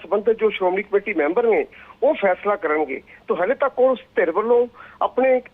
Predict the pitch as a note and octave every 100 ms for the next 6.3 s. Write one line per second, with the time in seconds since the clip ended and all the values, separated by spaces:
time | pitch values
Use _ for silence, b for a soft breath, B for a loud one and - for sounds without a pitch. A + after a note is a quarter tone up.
0 | - - F3+ D3+ D#3 A#3+ A#3 F#3+ F#3 G3+
1 | G#3+ A3 G3+ A3 D#3 D#3+ G#3+ B3 A3 D#3+
2 | E3+ G3 G3+ F3 F#3 A3 - B3+ - B
3 | - G#3 C#4+ G#3+ G#3+ F#3+ F#3+ A3 A3+ -
4 | - F#3+ - D#3 F#3+ A#3+ A#3 C4+ A3 A#3+
5 | G#3+ G3 G#3+ - A3+ G#3 D#3+ B B E3+
6 | G#3+ G#3+ C4